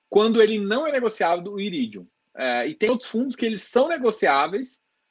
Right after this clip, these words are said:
mas eles são negociáveis a, só a nível de escriturador. Tá ok?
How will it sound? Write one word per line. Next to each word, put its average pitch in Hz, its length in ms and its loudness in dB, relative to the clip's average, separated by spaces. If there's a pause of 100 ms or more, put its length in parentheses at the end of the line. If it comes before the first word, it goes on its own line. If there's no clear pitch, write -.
(180)
mas 165 360 2
eles 220 120 -6
são 214 220 0
negociáveis 202 720 0
a, 170 160 -6
só 208 220 -4
a 233 60 -2
nível 214 260 -6
de 190 160 -10 (180)
escriturador. 175 760 0 (920)
Tá 113 100 2
ok? 170 360 0